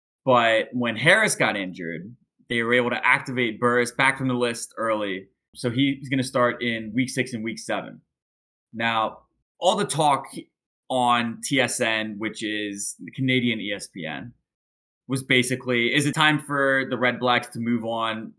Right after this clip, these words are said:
from Henry Burris? He did the job when they signed him. He put them on the map, but it's time to go in the direction of Trevor Harris." He's lighting it up in that week seven spot start that he gets against Edmonton. And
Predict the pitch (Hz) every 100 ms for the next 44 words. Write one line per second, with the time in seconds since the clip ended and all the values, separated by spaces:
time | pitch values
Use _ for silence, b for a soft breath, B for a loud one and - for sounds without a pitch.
0 | - 117 110 107 107 - - 117 110 98
1 | 107 104 104 - - 123 127 127 123 120
2 | 117 113 113 110 107 107 107 101 104 95
3 | 113 131 127 123 117 107 101 98 98 -
4 | 104 98 90 - _ _ _ - 147 135
5 | 135 135 123 113 110 110 110 101 117 95
6 | 95 95 95 85 - _ _ _ _ _
7 | _ _ _ _ _ - 143 135 135 160
8 | 208 175 131 123 113 - 127 123 123 120
9 | 110 120 123 - 120 113 110 - 113 107
10 | - 104 107 101 95 98 90 - - -
11 | _ _ - 117 113 117 110 110 - 101
12 | 95 95 - 113 110 107 101